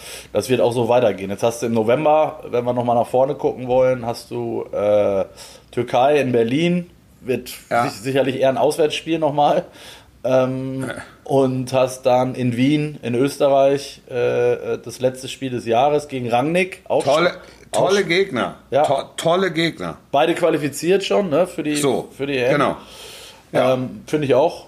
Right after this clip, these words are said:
Speaker 1: echt gute Gegner. Was, was ja auch oft nicht der Fall ist oder war in den vergangenen Jahren, wo man sich gefragt hat, warum spielen die jetzt, keine Ahnung, gegen Peru oder gegen, weiß ich
Speaker 2: Ja,
Speaker 1: nicht.
Speaker 2: U-, gegen U S A oder Mexiko. Also, äh,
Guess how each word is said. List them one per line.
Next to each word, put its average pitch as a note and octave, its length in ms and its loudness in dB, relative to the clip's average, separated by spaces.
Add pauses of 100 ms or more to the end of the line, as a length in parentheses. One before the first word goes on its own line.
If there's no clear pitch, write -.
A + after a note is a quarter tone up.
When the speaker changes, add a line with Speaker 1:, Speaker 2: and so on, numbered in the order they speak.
Speaker 1:
echt D#3 240 -2
gute E3 240 -8
Gegner. D3 520 -2
Was, D3 320 -2
was D#3+ 220 0
ja C3+ 140 2
auch E3 160 2
oft - 240 0
nicht F#3+ 240 0
der G#3+ 80 4
Fall A3 260 2
ist - 260 0
oder C#3 280 2
war G3 320 2
in F#3 80 -4
den F#3+ 80 -2
vergangenen F3+ 500 0
Jahren, F3 180 4
wo D#3+ 80 2
man D3+ 160 2
sich C#3+ 140 -12
gefragt C#3 340 0
hat, C3+ 140 2
warum C3 220 0
spielen D3+ 300 -8
die C#3+ 60 -2
jetzt, C3 280 -2
keine B2 200 0
Ahnung, A2 220 0
gegen A2 260 -6
Peru C#3 560 0
oder B2+ 280 4
gegen, A#2+ 540 -6 (580)
weiß D3 220 0
ich F3+ 40 0
Speaker 2:
Ja, B2+ 120 2
Speaker 1:
nicht. B2+ 120 -2
Speaker 2:
U-, D#3+ 180 2
gegen C#3 300 0
U D3+ 60 4
S C#3+ 160 0
A D3 180 2
oder E3 140 2
Mexiko. G#2+ 460 -4
Also, C3 260 0
äh, - 320 -2